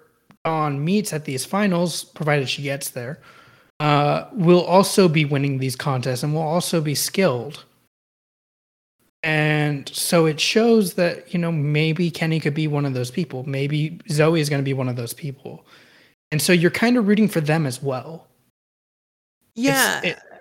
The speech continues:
Speaker 1: it's different from, say, Paul, where it's more antagonistic and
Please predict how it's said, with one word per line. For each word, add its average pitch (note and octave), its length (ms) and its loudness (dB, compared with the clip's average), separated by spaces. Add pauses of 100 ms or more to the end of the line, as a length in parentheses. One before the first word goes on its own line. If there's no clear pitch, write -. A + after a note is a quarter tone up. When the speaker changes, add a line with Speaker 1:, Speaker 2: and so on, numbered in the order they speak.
Speaker 1:
it's F#3 200 2
different A3 460 4
from, F#3+ 300 4
say, E3 500 2 (100)
Paul, D3+ 540 0
where C3+ 480 -8 (440)
it's D3 180 -6
more F3 220 4
antagonistic D3+ 880 0
and C#3+ 300 -6